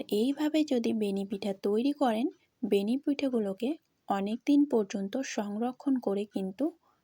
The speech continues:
রাখা যায়। আর বেনি পিঠাগুলো খেতেও কিন্তু অনেকটাই টেস্টি হয়, তাই একবার হলেও এইভাবে বেনি পিঠা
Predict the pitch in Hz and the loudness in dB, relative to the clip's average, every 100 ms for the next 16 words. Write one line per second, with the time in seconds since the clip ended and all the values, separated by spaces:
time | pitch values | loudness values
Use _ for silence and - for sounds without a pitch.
0 | - 247 233 226 196 180 190 196 190 _ | -4 0 0 0 -4 -4 -4 -6 -10 _
1 | _ _ _ _ _ _ _ _ _ - | _ _ _ _ _ _ _ _ _ -2
2 | 208 196 202 196 247 277 294 277 254 214 | -2 0 0 0 0 0 0 2 2 0
3 | 240 - 202 196 233 285 269 220 202 285 | -4 -4 -4 -2 -2 0 0 0 0 -4
4 | - - 277 294 269 240 - 185 185 190 | -4 2 6 6 6 2 -2 -2 -2 -6
5 | - - 202 196 196 - _ _ 226 202 | -6 -8 -6 -4 -4 -8 _ _ -4 -2
6 | 247 - 190 196 220 269 277 247 208 240 | -2 -2 -4 -4 -4 -2 0 0 0 -2
7 | - 208 247 254 220 214 311 - _ _ | -2 -2 -2 -2 -2 0 -2 -4 _ _
8 | _ 233 202 208 269 269 214 247 | _ 2 4 4 2 2 0 -4